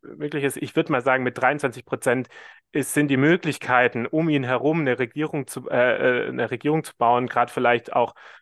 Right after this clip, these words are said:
mit einem Timmermans, mit einem sehr moderaten Kandidat, der von der zweitstärksten Wahlpartei, äh, wird das, denke ich mal, auch möglich sein. Also ich halte es für unwahrscheinlich, dass er das letztendlich wird. Ähm,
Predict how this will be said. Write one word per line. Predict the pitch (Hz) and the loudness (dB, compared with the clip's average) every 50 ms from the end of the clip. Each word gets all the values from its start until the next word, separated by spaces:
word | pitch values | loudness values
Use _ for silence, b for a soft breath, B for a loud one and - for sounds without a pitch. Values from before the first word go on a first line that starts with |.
| B - | B -16
mit | 135 123 - 147 | -16 -8 -6 -6
einem | 120 104 | -6 -4
Timmermans, | - - 139 151 143 135 131 127 123 127 120 - | -2 -2 0 2 2 2 2 2 0 0 -2 -4
mit | - 131 123 - | -6 -6 -4 -4
einem | 127 | -4
sehr | 110 135 123 | 0 0 2
moderaten | 127 127 127 131 - 131 - 127 120 135 143 143 - 131 117 | 2 2 2 2 0 0 2 4 6 6 6 4 0 -6 -8
Kandidat, | - - 135 127 131 127 - 127 123 127 127 123 - | -4 -4 -4 -4 -4 -2 2 4 4 4 4 2 0
der | 135 120 117 117 117 113 | 0 2 2 2 2 0
von | - - 127 | -2 -6 -6
der | 117 113 - | -6 -6 -6
zweitstärksten | - - 120 120 123 - - - 131 123 123 - - - 127 120 | -2 0 0 0 0 -4 -4 -2 -2 -2 -2 -4 -8 -6 -2 2
Wahlpartei, | 117 117 120 123 123 120 - - - - - - 123 107 - - - - - 123 120 120 123 B B B B B B B B _ - | 2 4 2 2 0 -4 -10 -18 -20 -14 -10 -10 -10 -8 -8 -8 -2 2 4 6 6 6 4 B B B B B B B B _ -4
äh, | - 131 131 123 - - - - - - 320 330 | 0 2 2 2 2 0 -2 -4 -6 -8 -12 -14
wird | 262 165 139 131 143 143 | -16 -8 -2 0 2 4
das, | 160 135 123 - - - - - - - _ - | 4 4 2 0 -6 -12 -12 -14 -14 -6 _ 0
denke | 151 156 156 143 | 0 2 0 0
ich | - | 0
mal, | 147 139 131 131 | 2 2 2 4
auch | 127 131 117 - | 4 2 2 0
möglich | 123 135 139 160 185 - - 135 120 | 0 2 2 2 2 0 -2 -6 -2
sein. | - - 127 120 120 120 123 117 | 0 2 4 4 4 4 2 0
Also | 120 123 123 | -2 -4 -4
ich | 135 113 - - | -4 -4 -4 -4
halte | 135 127 | -4 -4
es | - - | -4 -4
für | - 123 | -4 -2
unwahrscheinlich, | - 156 156 143 135 113 - 127 123 120 117 - | 0 0 2 2 0 0 0 -2 -4 -6 -6 -4
dass | - 123 - - | -4 -4 -4 -4
er | 123 | -6
das | 120 117 - | -6 -6 -2
letztendlich | - 123 110 - - 131 113 117 110 - - | -2 -4 -4 -4 -6 -8 -8 -8 -10 -2 2
wird. | 131 143 156 - B B B B B B B B B _ _ _ - | 4 4 4 2 B B B B B B B B B _ _ _ -2
Ähm, | - 123 123 120 120 123 123 120 123 127 135 - | 0 0 0 0 -2 -4 -6 -8 -10 -12 -14 -16